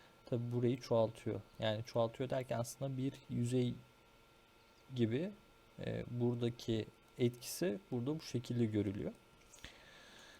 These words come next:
Şimdi şuradaki arkadaşları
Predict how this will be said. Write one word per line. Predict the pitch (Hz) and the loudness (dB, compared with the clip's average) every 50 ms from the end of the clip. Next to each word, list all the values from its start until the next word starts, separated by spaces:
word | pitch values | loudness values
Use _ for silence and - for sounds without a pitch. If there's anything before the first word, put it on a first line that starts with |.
| - - | -20 -20
Şimdi | - - - 160 151 147 143 143 139 - - - - - - - - - - - - | -12 -8 -6 -6 -4 -2 -2 -2 -4 -4 -8 -14 -20 -20 -20 -20 -20 -20 -20 -20 -18
şuradaki | - - - - 165 165 156 139 - 120 | -16 -8 -6 -4 -2 -2 -2 0 2 2
arkadaşları | 120 127 131 - 143 135 131 127 - - - 110 107 107 - | 4 4 2 2 0 0 0 0 -2 -4 -4 -4 -4 -2 -4